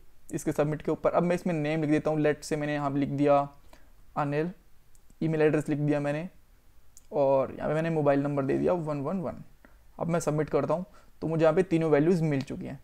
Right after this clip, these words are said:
That means सब कुछ सही तरीके से काम कर रहा है, हमारी वैल्यूज भी हमारे पास आ गई हैं। अब बात आती है कि इस एपीआई के अंदर ये डेटा को हम सेंड कैसे करेंगे, राइट?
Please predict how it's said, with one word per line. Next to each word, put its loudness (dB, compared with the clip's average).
That 2
means -2
सब 0
कुछ 0
सही 4
तरीके 2
से -2
काम -2
कर -2
रहा 0
है, -4
हमारी 4
वैल्यूज 4
भी 0
हमारे -2
पास -4
आ -6
गई -12
हैं। -16
अब 6
बात 10
आती 6
है 4
कि 0
इस -2
एपीआई 8
के 6
अंदर -2
ये 6
डेटा 4
को 2
हम 0
सेंड 2
कैसे -2
करेंगे, -16
राइट? 2